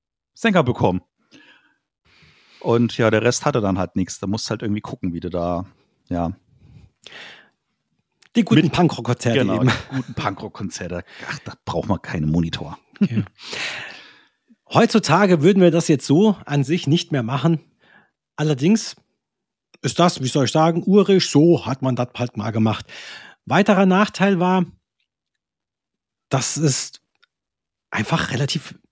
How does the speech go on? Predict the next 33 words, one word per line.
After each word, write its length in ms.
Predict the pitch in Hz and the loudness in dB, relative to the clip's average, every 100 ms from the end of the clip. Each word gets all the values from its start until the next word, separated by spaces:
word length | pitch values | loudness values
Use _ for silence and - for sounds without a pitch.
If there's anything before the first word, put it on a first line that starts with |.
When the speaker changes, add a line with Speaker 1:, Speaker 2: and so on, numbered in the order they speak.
| _ | _
Speaker 2:
laut 420 | 127 156 220 - | -4 -2 -2 -4
war. 260 | 117 90 - - - - _ _ _ - - - - - - - | -6 -8 -12 -8 -8 -10 _ _ _ -20 -20 -14 -12 -12 -16 -10
Speaker 1:
Man 180 | - 123 | -6 -4
hat 120 | 127 | -4
sich 220 | - - | -4 -2
auch 200 | 110 107 | 0 0
Speaker 2:
Ja. 60 | 123 | 2
Speaker 1:
hochgeschaukelt, 640 | 127 - - 104 82 87 - | 2 2 -2 -2 -2 -4 2
Speaker 2:
Man 120 | 165 | 4
Speaker 1:
genau, 100 | 104 | 4
Speaker 2:
hat 140 | 180 | 4
sich 160 | 170 - | 2 2
Speaker 1:
richtig, 260 | 127 - | 0 2
ja, 200 | 123 143 | 0 0
Speaker 2:
hochgeschaukelt. 140 | 135 123 | -2 -4
Speaker 1:
also, 400 | 104 104 101 98 _ - - _ _ _ _ _ _ _ - | -6 -4 -4 -6 _ -20 -20 _ _ _ _ _ _ _ -6
aber 240 | 107 123 | -2 -2
die 80 | 127 | -2
Gitarre 480 | 123 147 151 143 123 - | 0 0 2 2 0 -2
doch 360 | 131 87 - - - _ _ _ _ _ _ | -2 -4 -14 -18 -20 _ _ _ _ _ _
noch 120 | 107 | -4
nicht 160 | 120 - | -4 0
laut 200 | 131 143 | 0 0
genug, 380 | 127 131 135 - | 4 4 4 0
hat 140 | - | -6
man 80 | 87 | -2
da 140 | 104 | 0
nochmal 220 | 110 101 | 2 2
hochgedreht 680 | 113 151 147 - 120 127 123 | 4 2 0 -2 2 2 2
und 280 | - 101 98 | 0 -4 -2
dann 260 | 101 98 98 | 0 0 0
musste 300 | 92 - 87 | -2 -2 0
man 240 | 92 90 | 0 0